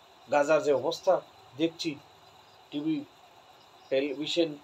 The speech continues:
সোশ্যাল মিডিয়ায়, Facebook, YouTube, খুবই খারাপ। আপনারা দোয়া করবেন, আমিও দোয়া করছি। আর এই আমার ভিডিওটা share করবেন, আরেকটা ভাই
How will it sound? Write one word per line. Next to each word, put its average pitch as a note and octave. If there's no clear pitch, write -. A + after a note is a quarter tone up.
সোশ্যাল D#3+
মিডিয়ায়, D#3
Facebook, D3+
YouTube, D#3+
খুবই D3
খারাপ। -
আপনারা C3+
দোয়া C3+
করবেন, D3
আমিও C3+
দোয়া B2
করছি। -
আর A#2
এই E3+
আমার E3+
ভিডিওটা F#3
share F#3
করবেন, C3+
আরেকটা D3
ভাই D3